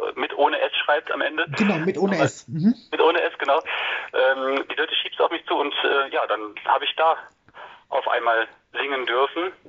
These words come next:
Speaker 1: Eine größere Coverband mit, äh, eigentlich ausschließlich verrückten Leuten drin.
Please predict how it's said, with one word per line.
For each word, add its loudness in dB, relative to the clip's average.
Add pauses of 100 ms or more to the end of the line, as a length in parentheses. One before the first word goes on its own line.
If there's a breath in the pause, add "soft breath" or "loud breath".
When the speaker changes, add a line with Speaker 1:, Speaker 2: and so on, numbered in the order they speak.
(260)
Speaker 1:
Eine 0
größere 0
Coverband -2 (480 loud breath)
mit, -4
äh, -2
eigentlich -2
ausschließlich -2
verrückten -2
Leuten 0
drin. 0